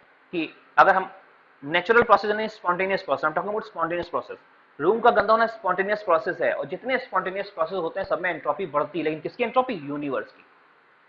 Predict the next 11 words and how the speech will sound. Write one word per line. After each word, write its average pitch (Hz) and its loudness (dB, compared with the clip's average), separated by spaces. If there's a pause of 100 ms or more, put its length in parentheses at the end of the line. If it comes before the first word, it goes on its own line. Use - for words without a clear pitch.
(300)
Universe 202 2
की 214 -2
entropy 190 0
हमेशा 226 4
बढ़ती 180 4
है, 170 0
किसमें? 185 0 (480)
एक 139 0
spontaneous 147 0
process - -4
में। - -20